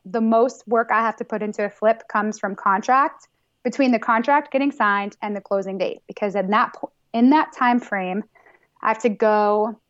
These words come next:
you know, lock in the financing, whether it's, you know, whether I'm using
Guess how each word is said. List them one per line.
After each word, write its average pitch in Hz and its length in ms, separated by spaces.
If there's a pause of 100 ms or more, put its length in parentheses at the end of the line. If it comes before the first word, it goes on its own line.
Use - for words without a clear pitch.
(640)
you 208 80
know, 185 100
lock 185 380
in 277 280
the 269 100
financing, 190 680
whether 185 260
it's, - 320
you 202 120
know, 175 260
whether 202 240
I'm 190 100
using 190 320